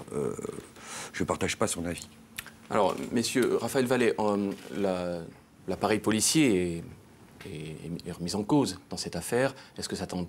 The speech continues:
Speaker 2: cet attentat, ces attentats auraient pu être, euh, évités ? Euh, plusieurs, euh, terroristes présumés, en tout cas, faisaient, euh, l'objet de la fameuse fiche, fiche S, euh, étaient donc surveillés par les services de police. Est-ce que ça aurait pu être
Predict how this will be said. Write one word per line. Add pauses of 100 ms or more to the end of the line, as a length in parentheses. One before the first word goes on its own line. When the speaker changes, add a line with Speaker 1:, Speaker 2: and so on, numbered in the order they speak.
Speaker 2:
cet
attentat,
ces
attentats
auraient
pu
être,
euh,
évités ? (560)
Euh, (100)
plusieurs,
euh,
terroristes
présumés,
en
tout
cas,
faisaient,
euh, (280)
l'objet
de
la
fameuse
fiche,
fiche
S, (500)
euh, (300)
étaient
donc
surveillés
par
les
services
de
police. (400)
Est-ce
que
ça
aurait
pu
être